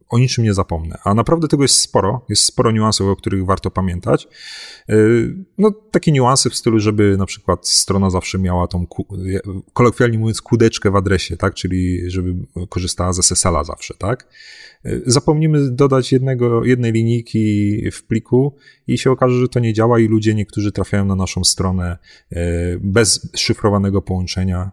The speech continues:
Dane się zbierają w zły sposób, przez to też na przykład w Google Search Console, więc to też, e, rzutuje później negatywnie na statystyki strony na przykład. Więc ja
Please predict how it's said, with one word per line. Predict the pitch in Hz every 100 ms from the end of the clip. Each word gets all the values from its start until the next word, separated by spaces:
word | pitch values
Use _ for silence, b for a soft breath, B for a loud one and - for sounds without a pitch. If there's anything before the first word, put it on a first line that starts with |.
| -
Dane | 95 107 120 110
się | 107
zbierają | 98 104 101 101 98
w |
zły | 95 98
sposób, | - 95 - -
przez | - 90
to | - -
też | 90 87
na |
przykład | - 92 -
w | 92 90
Google | 90 92 95
Search | 85 - 90 - 90
Console, | 90 87 87 95 B B B B 107
więc | 104 -
to | 131
też, | 123 -
e, | 113 110
rzutuje | 107 117 123 113
później | - 107 107
negatywnie | 101 98 101 95 92 87 87 - 92
na | 92 92
statystyki | - - 92 - - - 92
strony | - - 78 78
na |
przykład. | - - - - B B B B 107
Więc | 117 - -
ja | 113